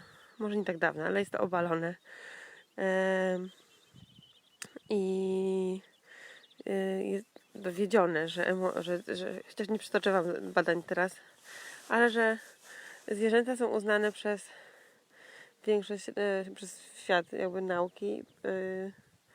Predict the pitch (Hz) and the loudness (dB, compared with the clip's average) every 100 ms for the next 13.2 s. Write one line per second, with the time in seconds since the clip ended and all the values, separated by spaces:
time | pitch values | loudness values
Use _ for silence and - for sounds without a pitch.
0 | - - - - _ _ _ _ _ _ | -20 -20 -20 -20 _ _ _ _ _ _
1 | _ - 220 214 208 - 202 185 190 220 | _ -6 0 2 2 0 2 4 2 0
2 | - - - - 202 202 202 202 196 196 | -6 -20 -10 -2 -2 0 0 0 0 0
3 | 190 185 185 190 196 - 180 - 165 180 | -2 -2 -4 -6 -12 -8 -6 -4 -2 -2
4 | 208 - _ _ _ _ _ - - - | -4 -10 _ _ _ _ _ -20 -20 -20
5 | - - - - - _ - - 214 214 | -20 -20 -20 -20 -20 _ -18 -4 -4 -4
6 | - - 202 196 - 190 - 185 180 190 | -10 -4 -4 -4 -6 -8 -6 -6 -6 -8
7 | - - - _ _ _ _ _ _ - | -12 -20 -20 _ _ _ _ _ _ -6
8 | 214 - - - 277 277 247 254 254 - | -6 -6 -14 -8 -4 -2 0 0 -2 -4
9 | 247 240 240 - - 175 165 170 190 - | -10 -8 -8 -8 -4 -2 -2 -6 -10 -8
10 | 208 214 _ - - - _ _ _ _ | -8 -8 _ -20 -20 -20 _ _ _ _
11 | _ _ _ 208 226 220 214 233 233 233 | _ _ _ -6 -2 0 0 0 2 0
12 | - 214 - - - 226 233 226 - 247 | -2 -10 -12 -10 -4 -2 -2 -4 -2 -2
13 | 240 240 | 0 0